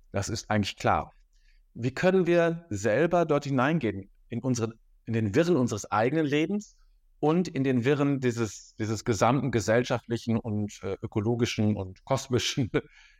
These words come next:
Lebens, äh, wie können wir da hineingehen? Und da ist mir ein Bild gekommen, äh, was ich ganz spannend finde. Und zwar,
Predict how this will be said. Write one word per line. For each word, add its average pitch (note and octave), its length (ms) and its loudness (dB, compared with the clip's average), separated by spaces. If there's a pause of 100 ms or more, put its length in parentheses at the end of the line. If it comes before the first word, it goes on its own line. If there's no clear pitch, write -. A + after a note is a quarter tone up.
Lebens, C#3 720 0
äh, G#2 320 2
wie B2 120 2
können C3 220 2
wir B2 80 2
da A2+ 140 2
hineingehen? G#2 500 -2
Und A2 160 -6
da - 40 2
ist - 220 -8
mir F#3 120 2
ein C3 160 -2
Bild D#3 260 0
gekommen, E3+ 540 0 (580)
äh, C#3 300 4
was D3 200 0
ich C3+ 80 -4
ganz D3 300 -2
spannend C#3+ 400 2
finde. F#2 340 -2
Und A2 140 -6
zwar, - 460 0